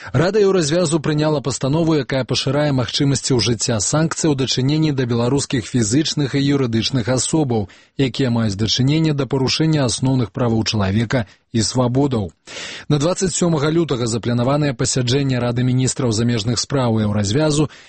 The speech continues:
на якім будзе разглядацца пытанне аб пашырэнні санкцый у дачыненні да беларускіх чыноўнікаў.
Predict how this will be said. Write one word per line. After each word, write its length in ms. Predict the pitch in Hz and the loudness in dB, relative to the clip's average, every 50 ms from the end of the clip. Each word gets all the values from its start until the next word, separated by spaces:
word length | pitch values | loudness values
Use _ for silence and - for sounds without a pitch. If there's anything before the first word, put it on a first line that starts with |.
| - _ - | -10 _ -2
на 80 | 143 | -2
якім 240 | 151 - - 190 185 | 0 0 0 0 0
будзе 240 | 170 175 156 165 160 | 0 0 2 2 2
разглядацца 560 | 151 127 120 139 139 135 156 160 151 - 147 | 0 0 0 -2 0 0 0 0 0 -2 -2
пытанне 560 | 127 - - - - 143 147 151 147 147 139 | -2 -2 -2 0 0 0 0 2 0 0 0
аб 80 | 117 - | -2 -2
пашырэнні 560 | 139 120 - - 139 135 135 131 123 120 107 | -2 -2 0 0 0 0 2 2 2 0 0
санкцый 460 | - - 143 151 147 - - - 139 | 0 2 2 0 0 0 0 0 0
у 20 | 127 | 2
дачыненні 560 | 123 113 - - 120 120 123 131 135 135 127 | 0 0 0 0 2 2 2 2 2 2 0
да 80 | 127 131 | 0 0
беларускіх 640 | 123 131 131 131 131 123 107 95 - - 117 104 - | 0 2 0 0 0 0 -2 -4 -4 -4 -4 -4 -2
чыноўнікаў. 720 | - 131 123 127 139 143 139 127 120 98 - 107 95 85 | 0 0 2 2 2 2 2 0 0 0 -2 -2 -2 -4